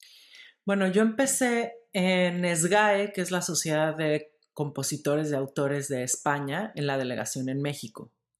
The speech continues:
Empecé aprendiendo sobre derechos de autor, gestión colectiva. Entonces, em, en aquel entonces no tenía idea de que existían, bueno, cuando empecé no tenía idea de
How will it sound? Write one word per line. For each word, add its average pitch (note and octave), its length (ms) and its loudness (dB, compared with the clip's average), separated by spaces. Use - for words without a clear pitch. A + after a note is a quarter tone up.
Empecé D3+ 380 -2
aprendiendo D#3+ 640 -2
sobre D3+ 420 0
derechos D3 420 -2
de D#3 60 0
autor, D3 300 -2
gestión C#3+ 340 -6
colectiva. C#3+ 600 -2
Entonces, E3+ 1120 -2
em, D3 920 2
en D#3+ 140 0
aquel E3 300 0
entonces D#3+ 580 0
no D#3 160 -2
tenía D3+ 500 -2
idea D3 520 2
de C#3 120 -4
que C3+ 120 -6
existían, C3+ 800 -4
bueno, D#3 360 0
cuando D3 220 2
empecé D3+ 360 0
no A#3+ 160 2
tenía E3 280 2
idea E3 240 6
de D#3 420 2